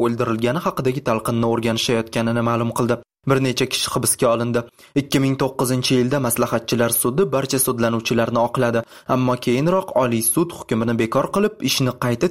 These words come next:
tergovga yubordi. Jarayon bir necha yilga cho'zildi. Nihoyat, ikki ming o'n to'rtinchi yil to'qqizinchi iyunda Moskva shahri sudi Chechenistonda tug'ilgan Rustam Mahmudov hamda kriminal avtoritet Lomali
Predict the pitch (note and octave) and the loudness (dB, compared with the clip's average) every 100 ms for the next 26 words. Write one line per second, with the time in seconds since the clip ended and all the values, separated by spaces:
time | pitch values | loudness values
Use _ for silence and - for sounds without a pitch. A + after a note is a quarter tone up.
0 | C3+ A#2 A2+ A2+ A2+ A#2 A2+ A#2 - - | 0 0 0 2 2 2 0 0 -4 -8
1 | - B2+ B2+ F3 G#3 D3 C#3 D3+ A2+ A#2+ | -2 2 2 2 0 0 0 0 0 2
2 | A2+ A2+ A2+ A#2+ A2 A#2 A#2 - - - | 2 2 0 0 0 0 -2 -4 -18 -10
3 | - C3+ C#3+ D3 D3+ - C#3 - C3+ C3+ | -4 0 2 2 0 -4 -6 0 0 2
4 | C3 B2+ C3 C3 B2+ - C3 A#2 C3 - | 0 0 -2 0 -2 2 2 2 -2 0
5 | A#2+ A#2+ A#2 A#2 C3+ D3 D#3+ F3 C#3 A#2 | 0 0 0 2 2 2 2 2 0 -2
6 | - A#2 A2 A#2 - A#2 - A2+ D#3 F3+ | 0 0 2 0 0 -2 0 0 0 -2
7 | - - C#3 D#3 D#3+ - G3 G3+ A3 D#3 | -8 -2 0 2 0 0 0 0 0 0
8 | D#3 F3 C#3+ B2 - A#2+ A2 G#2 C3+ E3 | 0 0 0 0 0 0 0 0 0 2
9 | F3+ G3 - B2 A#2 C3+ A#2+ A#2+ A#2 A2+ | 2 0 -2 -2 -2 0 0 2 2 0
10 | A2+ - A2+ A2 F#3 - B2 A#2 A#2 A2+ | 0 -2 -2 0 0 2 2 2 2 2